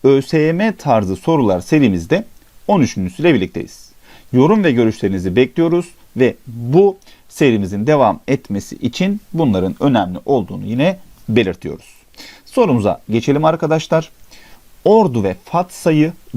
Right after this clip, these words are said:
doğu batı yönlü birbirine bağlar. Uzunluğu üç bin yedi yüz yetmiş sekiz metredir.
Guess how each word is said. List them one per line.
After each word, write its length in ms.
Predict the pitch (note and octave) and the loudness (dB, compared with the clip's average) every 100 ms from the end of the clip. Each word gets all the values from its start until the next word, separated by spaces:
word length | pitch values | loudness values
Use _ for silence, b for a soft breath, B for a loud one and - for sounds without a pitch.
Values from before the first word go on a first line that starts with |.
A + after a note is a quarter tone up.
| G2+ | 0
doğu 280 | A#2+ F#3+ E3+ | 4 4 2
batı 260 | F3+ - | -2 0
yönlü 320 | G3+ C#3+ A2+ | 2 4 4
birbirine 340 | G#2 F#2 F2+ E2+ | 4 2 0 0
bağlar. 420 | C#2+ - - - - - - b b | -2 -4 -12 -20 -20 -20 -20 b b
Uzunluğu 500 | F3 G3 A#3 A#2 G2 - - | 2 2 2 0 -4 -8 -2
üç 260 | G#3+ - A2+ | -2 -2 -6
bin 100 | A#2+ | -2
yedi 220 | D3+ G#2 | 0 0
yüz 280 | C#3+ E3 D3+ | 0 0 0
yetmiş 280 | A#2+ - | -2 -2
sekiz 300 | - A#2 A#2+ | -4 0 0
metredir. 520 | F#2 D2+ - - - | -2 -6 -10 -14 -18